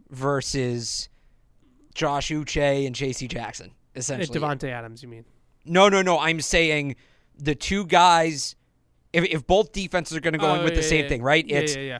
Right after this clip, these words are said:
Speaker 1: who's gonna execute their assignments
Speaker 2: Yep.
Speaker 1: at a higher level.
Speaker 2: I
Speaker 1: Is
Speaker 2: got
Speaker 1: it
Speaker 2: you now.
Speaker 1: Max Crosby and Marcus Peters,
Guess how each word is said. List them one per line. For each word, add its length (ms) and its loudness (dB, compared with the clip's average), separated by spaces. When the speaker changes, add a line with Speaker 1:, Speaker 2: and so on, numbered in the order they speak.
Speaker 1:
who's 320 0
gonna 260 4
execute 460 -2
their 140 2
assignments 540 -2
Speaker 2:
Yep. 60 -6
Speaker 1:
at 60 0
a 60 2
higher 340 2
level. 320 0
Speaker 2:
I 60 -8
Speaker 1:
Is 60 -4
Speaker 2:
got 80 -2
Speaker 1:
it 60 -2
Speaker 2:
you 60 -10
now. 60 -6
Speaker 1:
Max 300 -2
Crosby 440 0
and 80 -4
Marcus 340 -2
Peters, 520 0